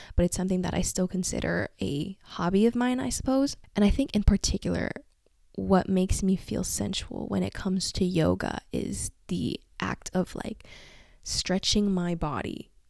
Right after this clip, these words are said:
and being in these different poses that, like, you know, I think it's just definitely, like, making your body feel good. So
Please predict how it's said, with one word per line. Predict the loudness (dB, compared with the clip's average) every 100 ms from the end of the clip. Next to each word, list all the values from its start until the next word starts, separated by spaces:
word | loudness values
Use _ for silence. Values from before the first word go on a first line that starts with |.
| -12
and | -8 -6 -6 -8 -6 -8 -10 -20 -20 -20 _ _ _ _ _ _ -18 0
being | 4 4 4
in | 2
these | 2 0 -2
different | -2 -2 -2 -6 4
poses | 4 4 -2 -2 -4 -8 -8 -8
that, | -8 -8
like, | -10 -14 -16 -6
you | -4
know, | -2
I | -4
think | -4 -6
it's | -8 -8
just | -6 -4
definitely, | -4 -4 -6 -6 -8
like, | -8 -12 -14 -20 -20 _ _ _ -2
making | 2 2 2 -2
your | -2
body | -4 -6 -8
feel | -8 -8 -10
good. | -8 -10 -10
So | -10 -8